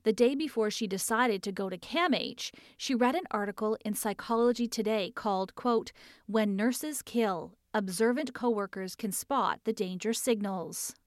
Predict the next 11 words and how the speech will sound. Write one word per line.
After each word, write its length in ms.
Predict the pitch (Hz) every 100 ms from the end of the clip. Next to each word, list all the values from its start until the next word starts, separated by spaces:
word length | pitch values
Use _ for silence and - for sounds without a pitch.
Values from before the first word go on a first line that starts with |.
| _ _ _ _ -
In 160 | 254 240
their 160 | 233
review 560 | 208 196 180 277 220 175 -
of 200 | 196 -
dozens 400 | 233 262 330 -
of 140 | 262
cases 420 | - 190 - 185
of 160 | - 185
female 480 | - 277 247 190 180
serial 440 | - 214 196 185
homicide, 760 | 175 233 226 - 185 131 92